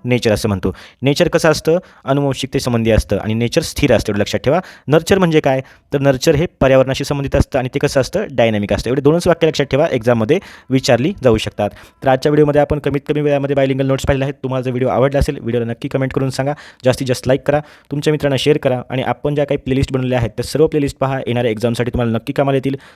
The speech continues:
सर्व विषयांच्या प्लेलिस्ट आपल्या चॅनलवर, अक्षय गोरे YouTube चॅनलवर रेडी आहेत, पाहून घ्या. भेटूया आपण पुढच्या व्हिडिओमध्ये. नक्की जास्तीत जास्त कमेंट्स करा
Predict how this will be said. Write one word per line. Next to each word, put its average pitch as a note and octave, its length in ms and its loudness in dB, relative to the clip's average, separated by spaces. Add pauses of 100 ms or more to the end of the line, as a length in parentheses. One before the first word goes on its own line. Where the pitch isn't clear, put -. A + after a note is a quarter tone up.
सर्व E3 220 4
विषयांच्या C3 420 -2
प्लेलिस्ट A#2+ 400 -4
आपल्या A#2 240 -4
चॅनलवर, A2+ 300 2 (340)
अक्षय - 240 -2
गोरे C#3 140 4
YouTube B2+ 320 -2
चॅनलवर A#2 220 -2 (160)
रेडी B2+ 180 0
आहेत, B2+ 200 0 (160)
पाहून A#2 220 -2
घ्या. B2+ 180 0 (280)
भेटूया B2+ 300 2
आपण C3 260 -2
पुढच्या B2+ 280 -2
व्हिडिओमध्ये. B2+ 440 0 (280)
नक्की C3+ 280 -4
जास्तीत D3 300 0
जास्त C#3+ 260 -2
कमेंट्स C3+ 320 0
करा C3+ 220 0